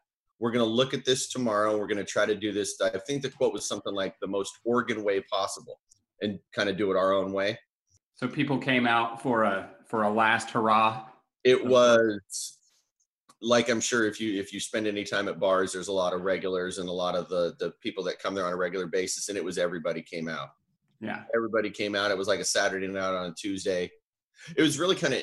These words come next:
Speaker 1: interesting because a lot of the customers knew that we were not gonna, I was not gonna have a job on, on the very next day, and they were very, uh, very generous, extremely generous.
Speaker 2: Did
Speaker 1: And
Speaker 2: you talk about that, like,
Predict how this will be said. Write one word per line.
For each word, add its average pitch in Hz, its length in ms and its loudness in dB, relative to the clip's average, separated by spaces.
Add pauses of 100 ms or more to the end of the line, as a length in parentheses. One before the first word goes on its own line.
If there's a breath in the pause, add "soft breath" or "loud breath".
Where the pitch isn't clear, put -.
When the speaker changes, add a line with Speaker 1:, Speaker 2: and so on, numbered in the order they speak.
(120)
Speaker 1:
interesting 143 400 -2
because 110 300 -2
a 104 40 2
lot 107 220 4
of 110 80 2
the 101 80 -2
customers 110 880 -2
knew 113 260 0
that 98 180 0
we 104 140 -4
were 104 160 -4
not 98 420 -2
gonna, 90 380 -4 (500)
I 117 180 4
was 117 140 -2
not 95 180 -2
gonna 92 120 -8
have 87 140 -4
a 90 40 -12
job 98 280 2 (180)
on, 95 380 -2 (180)
on 92 180 -2
the 92 80 -4
very 98 200 0
next 92 240 -4
day, 107 160 2
and 95 100 -2
they 92 60 -2
were 92 180 -4
very, 98 400 0
uh, 85 400 -2 (500)
very 113 140 2
generous, 110 520 0
extremely 120 380 0
generous. 98 440 -2
Speaker 2:
Did 151 60 2
Speaker 1:
And 151 100 2
Speaker 2:
you 269 160 6
talk 196 260 0
about 202 240 0
that, 202 300 0
like, 180 340 0